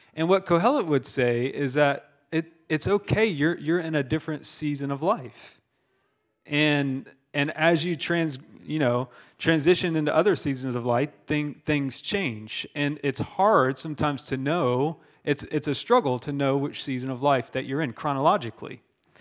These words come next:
Kohelet has also summarized throughout his book that part of the struggle in this world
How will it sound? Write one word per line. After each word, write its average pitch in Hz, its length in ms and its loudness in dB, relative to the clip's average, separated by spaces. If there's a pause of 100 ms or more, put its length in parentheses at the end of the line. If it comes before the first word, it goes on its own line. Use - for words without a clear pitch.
(720)
Kohelet 180 440 6
has 156 220 6
also 180 500 6
summarized 135 680 4
throughout 156 340 8
his 147 180 2
book 113 400 -2 (1200)
that 147 360 6
part 214 340 8
of 233 80 2
the 170 100 4
struggle 143 500 2
in 151 240 -2
this 175 280 2
world 127 400 4